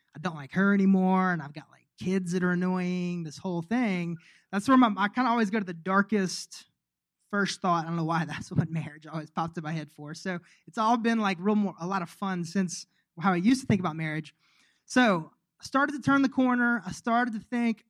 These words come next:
I think I could do long-term dating, and I think I could do getting into a relationship. Not a problem. Um, I still needed to learn how to not be a robot in public, uh, talking to females. That was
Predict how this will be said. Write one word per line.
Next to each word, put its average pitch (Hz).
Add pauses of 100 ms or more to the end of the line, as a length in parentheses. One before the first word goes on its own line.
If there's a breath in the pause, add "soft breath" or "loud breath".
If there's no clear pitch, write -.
(160)
I 262
think 254
I 208
could 190
do 202
long-term 190
dating, 180
and 165
I 160
think 185
I 175
could 170
do 160 (300)
getting 170
into 160
a 160
relationship. 147 (360)
Not 190
a 190
problem. 170 (340 soft breath)
Um, 170 (160)
I 180
still 247
needed 220
to 190
learn 190
how 190
to 175
not 170
be 175
a 160
robot 151
in 156
public, 143 (300)
uh, 147
talking 156
to -
females. 156
That 175
was 175